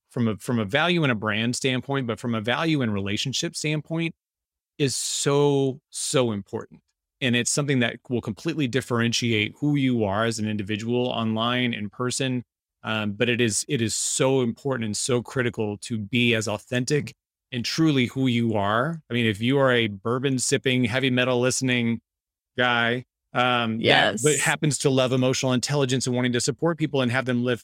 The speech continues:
Speaker 1: positive lives, that's who, that's what my brand is. So I think that
Speaker 2: Uh-huh.
Speaker 1: is important to own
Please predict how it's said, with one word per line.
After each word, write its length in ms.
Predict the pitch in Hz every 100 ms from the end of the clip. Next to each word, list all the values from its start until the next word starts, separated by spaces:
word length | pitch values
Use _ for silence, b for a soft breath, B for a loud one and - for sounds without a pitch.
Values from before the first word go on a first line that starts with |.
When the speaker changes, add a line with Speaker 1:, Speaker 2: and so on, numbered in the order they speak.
| -
Speaker 1:
positive 380 | 123 120 120 117
lives, 360 | 185 185 147 -
that's 200 | 170 -
who, 320 | 190 175 143 -
that's 180 | 160 160
what 140 | 147
my 160 | 139 131
brand 400 | 127 135 123 120
is. 480 | 135 113 - - - _
So 200 | - 131
I 60 | 123
think 220 | 135 120
that 160 | 123 156
Speaker 2:
Uh-huh. 60 |
Speaker 1:
is 120 | 139
important 420 | 123 - 139 131 120
to 120 | 120 -
own 420 | 139 143 143